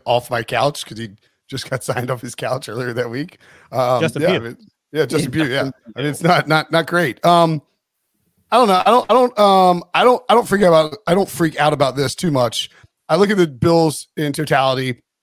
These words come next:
Speaker 1: and what I see is a team that was overhyped against a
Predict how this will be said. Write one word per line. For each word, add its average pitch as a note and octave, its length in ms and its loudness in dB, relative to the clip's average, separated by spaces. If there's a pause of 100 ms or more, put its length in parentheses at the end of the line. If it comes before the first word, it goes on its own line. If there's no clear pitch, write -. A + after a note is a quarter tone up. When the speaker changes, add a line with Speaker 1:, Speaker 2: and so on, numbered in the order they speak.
(380)
Speaker 1:
and D3 120 -6
what D3+ 100 4
I E3+ 80 2
see F#3 140 -6
is D#3+ 100 0
a D3+ 60 -6
team D#3 300 2
that C3 260 0 (640)
was D3+ 160 -2
overhyped E3+ 680 2
against D3+ 320 -4
a C#3 340 0